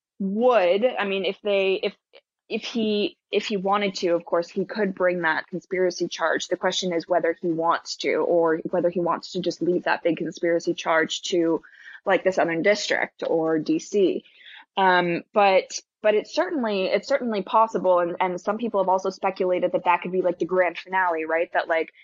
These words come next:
maybe instead of a report, he could just bring a, a broad conspiracy rico charge against the entire campaign and name the president as, like, an unindicted co-conspirator. Um, and that could also kind of get around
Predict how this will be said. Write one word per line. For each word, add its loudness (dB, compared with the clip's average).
maybe 2
instead 0
of 2
a 4
report, 2
he 0
could -2
just -4
bring 0
a, 2
a 2
broad 2
conspiracy -2
rico 0
charge 0
against -2
the -2
entire 0
campaign -4
and 2
name 2
the 4
president 0
as, 0
like, 0
an 0
unindicted 0
co-conspirator. -2
Um, 2
and 0
that 4
could 0
also 0
kind -4
of -8
get 2
around 0